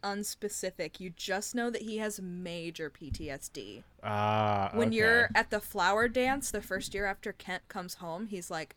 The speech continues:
Speaker 1: "I do not like this open space field. It's making me very anxious."
Speaker 2: Hmm.
Speaker 1: And obviously you can craft, like, bombs and stuff in the game,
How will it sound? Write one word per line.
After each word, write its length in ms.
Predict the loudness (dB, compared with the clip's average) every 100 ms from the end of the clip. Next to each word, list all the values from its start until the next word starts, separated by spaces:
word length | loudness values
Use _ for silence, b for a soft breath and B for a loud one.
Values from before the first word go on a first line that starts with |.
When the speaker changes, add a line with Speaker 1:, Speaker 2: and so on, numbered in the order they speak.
| _
Speaker 1:
"I 140 | -6 -4
do 140 | -6
not 360 | -8 -6 -8 -8
like 200 | -10 -10
this 160 | -14 -10
open 260 | -12 -10 -12
space 360 | -8 -8 -8
field. 320 | -8 -8 -8
It's 160 | -10 -10
making 260 | -10 -10 -14
me 120 | -14
very 380 | -14 -10 -8 -10
anxious." 680 | -14 -14 -12 -12 -12 -16 -20 _ _ _ _ _ _ -10
Speaker 2:
Hmm. 200 | -8 -4
Speaker 1:
And 460 | -4 -4 -6 -10 -14 _
obviously 400 | 0 2 0 0
you 100 | -2
can 160 | -2 -6
craft, 380 | -4 -2 -2 -2
like, 220 | -8 -8 -6
bombs 400 | -4 -4 -4 -4
and 100 | -6
stuff 340 | -4 -4 -4
in 60 | -6
the 80 | -8
game, 520 | -8 -6 -4 -4 -6